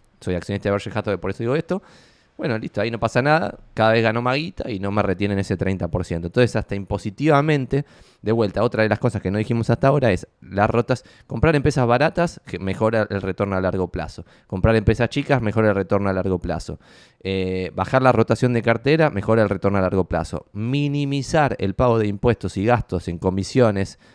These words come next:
eh, y todas estas falopeadas mejora el retorno a largo plazo, ¿está bien? Entonces, cuando van a elegir un E T F, por ejemplo, si van a elegir un E T F del S and P five hundred, tendrían que googlear E T Fs by expense ratio. Es decir, ver cuáles son las que cobran más barato.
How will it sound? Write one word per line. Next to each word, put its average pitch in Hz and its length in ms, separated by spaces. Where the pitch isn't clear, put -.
eh, - 100
y 90 80
todas 110 160
estas 107 160
falopeadas 147 640
mejora 120 420
el 113 60
retorno 104 340
a 90 60
largo 87 240
plazo, - 340
¿está - 160
bien? 92 180
Entonces, 107 320
cuando 92 260
van 113 120
a 117 60
elegir 113 240
un 123 100
E 131 80
T 151 260
F, 175 220
por 90 120
ejemplo, 98 280
si 104 80
van 98 80
a 98 60
elegir 98 180
un 104 60
E 98 60
T 107 120
F 107 100
del 92 140
S 101 100
and 107 80
P 117 120
five 139 180
hundred, 160 180
tendrían 110 280
que 104 80
googlear 113 400
E 135 100
T 139 160
Fs - 180
by 98 220
expense 151 540
ratio. 101 500
Es 110 120
decir, 120 300
ver 135 200
cuáles 147 280
son 139 100
las 127 80
que - 80
cobran 147 380
más 113 200
barato. 98 460